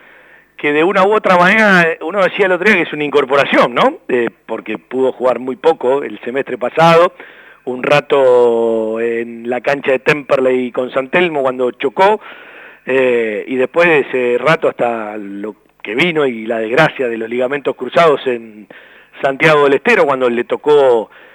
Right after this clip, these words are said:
ingresar a Lauti Ríos, que esa misma mañana había jugado frente a los santiagueños en el partido de, de reserva. Es el Lauti que volvió a aparecer ahora con más fuerza. Eh, de, de un plantel,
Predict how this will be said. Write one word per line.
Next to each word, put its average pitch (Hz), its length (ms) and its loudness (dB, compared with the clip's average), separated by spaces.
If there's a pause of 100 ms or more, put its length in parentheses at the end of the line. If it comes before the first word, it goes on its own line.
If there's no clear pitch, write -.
(140)
ingresar 123 460 -2
a 135 40 2
Lauti 139 280 0
Ríos, 175 240 0
que 131 80 -4
esa 135 160 0
misma 151 320 0
mañana 151 300 0
había 131 200 4
jugado 123 680 2 (680)
frente 123 1040 -2
a 123 120 0
los 123 140 0
santiagueños 147 680 2
en 131 80 -4
el 127 100 -2
partido 131 460 0
de, 110 580 -2
de 113 140 -2
reserva. 127 640 0 (440)
Es 135 240 -2
el 147 120 0
Lauti 175 360 0
que 147 140 -2
volvió 147 240 4
a 180 60 2
aparecer 180 420 2
ahora 175 320 4
con 131 180 -4
más 135 220 0
fuerza. 202 480 0 (340)
Eh, 170 320 -6
de, 175 160 -4
de 233 140 0
un 311 100 -4
plantel, 285 440 -2